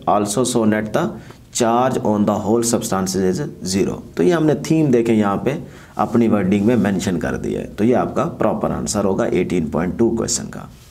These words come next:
Next देखते हैं जी एटीन पॉइंट three, Important question है ये, बोर्ड में आ चुका है कि "The anode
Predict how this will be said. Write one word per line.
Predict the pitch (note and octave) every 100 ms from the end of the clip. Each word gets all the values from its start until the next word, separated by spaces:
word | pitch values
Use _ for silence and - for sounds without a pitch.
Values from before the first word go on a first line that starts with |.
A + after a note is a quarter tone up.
| - - - - - - - - D#3+
Next | A#2+ C#3+ -
देखते | D3+ D3 D3
हैं | D3
जी | D3+
एटीन | C3+ - C#3+ C3
पॉइंट | C3 B2 A2+
three, | G#2 E2+ - - - - - - - - - - - -
Important | A#2 A2+ B2+ C3 D3+ D3
question | C#3+ - C#3+
है | C#3
ये, | A#2+ A#2+ - - - - - - -
बोर्ड | F2+ G#2+ B2+
में | C3
आ | B2+ B2+
चुका | B2+ A#2+ A2+
है | - - -
कि | -
"The | G#2+ A#2+ -
anode | A#2+ A#2+ C#3 D#3+ E3